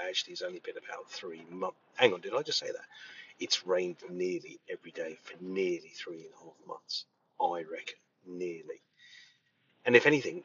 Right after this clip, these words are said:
the rainfall's getting more and more severe at the moment. But after today, which is a mild thirteen degrees in London, the temperatures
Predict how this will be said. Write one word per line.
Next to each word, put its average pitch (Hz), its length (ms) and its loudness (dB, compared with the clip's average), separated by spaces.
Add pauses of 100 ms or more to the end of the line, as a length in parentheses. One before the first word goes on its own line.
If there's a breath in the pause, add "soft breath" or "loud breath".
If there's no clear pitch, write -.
(140)
the 95 160 10
rainfall's 98 680 4
getting 87 380 -4
more 92 440 2
and 87 100 -8
more 90 300 -2
severe - 1080 2 (600)
at - 120 -4
the 95 60 -10
moment. 87 340 -6 (1400)
But 95 220 2 (420 loud breath)
after 156 320 8
today, 87 400 0 (200)
which - 140 -4
is 95 80 0
a 87 100 6
mild 92 580 8 (340 loud breath)
thirteen 113 580 6
degrees 104 400 2
in 80 100 -6
London, - 360 -2 (720 loud breath)
the 95 220 8 (160)
temperatures - 880 6